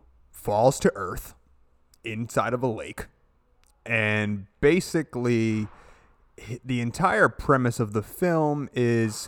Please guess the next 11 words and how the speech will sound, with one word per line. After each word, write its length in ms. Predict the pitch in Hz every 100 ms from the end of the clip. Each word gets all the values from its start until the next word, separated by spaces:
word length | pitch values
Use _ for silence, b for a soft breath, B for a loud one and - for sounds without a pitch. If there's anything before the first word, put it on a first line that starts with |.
| -
him 720 | - 120 165 170 160 156 156 - _ _ _ _ _ _ _ _
trying 760 | - - 139 165 202 214 196 165 - - _
to 160 | - 135
make 400 | 113 120 135 117
enough 400 | 110 120 123 120
money 480 | 107 101 90 104 _ _ _ _ _ _ _ _ _ _ _ _ _ _ -
to 160 | 135
then 340 | 113 135 131 110 _ - 107
build 260 | 160 -
a 60 | 110
ship 500 | - - 117 98